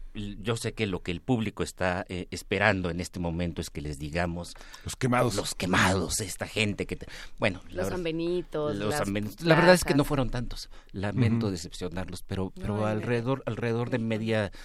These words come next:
Speaker 1: de media centena, unas cincuenta personas,
Speaker 2: Mm.
Speaker 1: eh, eh, cuarenta y tantas personas
Speaker 2: Ujú.
Speaker 1: quemadas a lo largo de trescientos años. Y además, eh, eh, muy interesante porque la mayoría de los quemados se dan en el siglo diecisiete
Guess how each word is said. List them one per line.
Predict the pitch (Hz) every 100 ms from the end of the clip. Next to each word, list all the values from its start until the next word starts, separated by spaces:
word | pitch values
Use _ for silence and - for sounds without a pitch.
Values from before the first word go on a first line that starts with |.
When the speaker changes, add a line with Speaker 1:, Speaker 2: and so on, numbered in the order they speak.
| - -
Speaker 1:
de | 95
media | 98 101 92
centena, | 85 82 87 82
unas | 87 90
cincuenta | - 80 92 87 87
personas, | 76 71 78 73 73 - -
Speaker 2:
Mm. | 92 90 90
Speaker 1:
eh, | 85 78
eh, | 80 76 73 73 76
cuarenta | - 82 76 80
y |
tantas | 76 95 82 -
personas | 82 71 78 76 80
Speaker 2:
Ujú. | 95
Speaker 1:
quemadas | 80 82 80 76 71 - - - -
a | 82
lo | 82
largo | 82 80
de | 82 76
trescientos | 76 - 80 85 -
años. | 82 87 92
Y | 107
además, | 104 110 120 127 -
eh, | - 95 92
eh, | 90 92 -
muy | 101 107
interesante | 101 107 101 120 107 -
porque | - - - 85 - - - -
la | 90
mayoría | 90 92 101
de | 107
los | 107
quemados | - 104 104 101
se | 82
dan | 82 92
en | 90
el | 78
siglo | - 85
diecisiete | 85 85 98 - 82 -